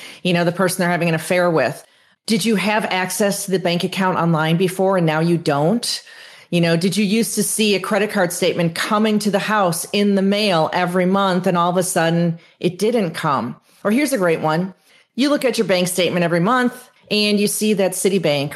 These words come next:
was paid, right? No big deal. Yeah, we've got a Citibank credit card. That's where we put all the stuff.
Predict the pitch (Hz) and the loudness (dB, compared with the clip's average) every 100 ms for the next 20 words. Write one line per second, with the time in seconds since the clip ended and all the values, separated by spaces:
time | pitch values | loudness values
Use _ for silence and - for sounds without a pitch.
0 | - 160 156 160 113 90 - _ - 294 | -4 -4 -4 -2 -2 -2 -8 _ -2 0
1 | 311 208 240 247 262 208 220 247 233 220 | 0 0 0 0 2 2 2 2 0 2
2 | 202 - 202 190 185 185 175 175 196 196 | 0 0 0 0 0 0 0 0 0 0
3 | 180 196 190 185 185 175 170 - 254 127 | 0 0 0 0 0 2 0 0 -2 -2
4 | - | -10